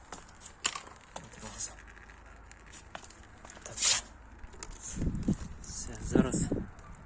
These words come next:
мию далі. Так, пішла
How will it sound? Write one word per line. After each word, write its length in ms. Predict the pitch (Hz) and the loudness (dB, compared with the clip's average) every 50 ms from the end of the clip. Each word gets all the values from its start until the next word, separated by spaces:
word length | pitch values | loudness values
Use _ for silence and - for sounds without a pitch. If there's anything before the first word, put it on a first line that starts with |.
| - - - - | -14 -14 -12 -6
мию 280 | 117 113 113 110 107 101 | -4 -2 -2 0 0 0
далі. 240 | 101 101 98 98 101 - - - - - - - - - - - - - - - - - - - - - - - - - - - - - - - - - - - - - - - - - - - - - - - _ _ _ _ - - - - - - - - - - - - - - - | 2 2 0 0 -2 -8 -10 -10 -10 -10 -8 -8 -6 -4 -4 -6 -6 -8 -10 -12 -12 -12 -10 -10 -10 -10 -10 -10 -8 -6 -6 -4 -4 -2 -4 -4 -6 -8 -10 -12 -12 -12 -14 -14 -14 -14 -14 -12 -12 -12 -12 -12 _ _ _ _ -12 -10 -10 -10 -12 -12 -12 -12 -12 -12 -12 -12 -12 -12 -8
Так, 260 | - - 110 104 110 - - - - | -6 -4 -4 -4 -6 -8 -10 -6 -4
пішла 360 | - - - - 120 131 | -2 0 6 6 6 6